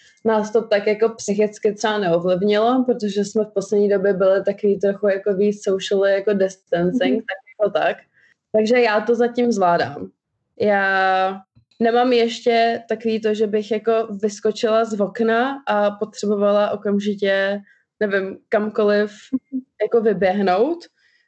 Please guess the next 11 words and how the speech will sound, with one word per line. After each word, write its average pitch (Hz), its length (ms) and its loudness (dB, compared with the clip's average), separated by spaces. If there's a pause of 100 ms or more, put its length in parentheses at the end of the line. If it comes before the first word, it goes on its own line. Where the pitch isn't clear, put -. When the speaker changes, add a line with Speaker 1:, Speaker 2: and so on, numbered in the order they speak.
(100)
Speaker 1:
protože 247 480 2
vím, 233 220 0
že 240 120 2
ty 240 140 -2
opatření, 226 600 -2
které 226 160 0
jsou, 214 640 0
jsou 208 720 0 (500)
for 226 160 2
a 226 80 4
reason 202 540 0